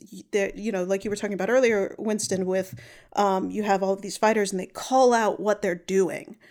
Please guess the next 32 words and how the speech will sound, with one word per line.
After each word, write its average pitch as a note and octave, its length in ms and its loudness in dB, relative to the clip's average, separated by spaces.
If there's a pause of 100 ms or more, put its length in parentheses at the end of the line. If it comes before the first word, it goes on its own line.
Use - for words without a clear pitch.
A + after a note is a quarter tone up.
(220)
um, F3 480 0
so - 160 0
that F#3 180 -4
you F#3+ 140 -2
have F3+ 160 -4 (160)
absolute A3+ 580 -2
clarity, G3 540 0
both G3 500 -6
where G#3+ 260 -2
you G#3+ 200 0
are F#3 320 -2 (100)
in F#3 140 -6
space - 580 -2 (140)
and G3+ 580 -4 (160)
what G#3+ 240 0
the F#3 220 -6 (160)
goals G3 360 -2
are - 120 -10
and - 80 -10
what F3 100 -4
the F3+ 120 -8
objectives F#3+ 520 -8
are - 100 -4
and F3+ 120 -10
how F#3+ 120 -6
it - 140 -10
complicates G#3+ 640 -6
those E3 260 -6
things, - 460 -10 (400)
um, D#3 420 -4 (180)
is G3+ 200 -2
ingenious. F#3+ 760 -4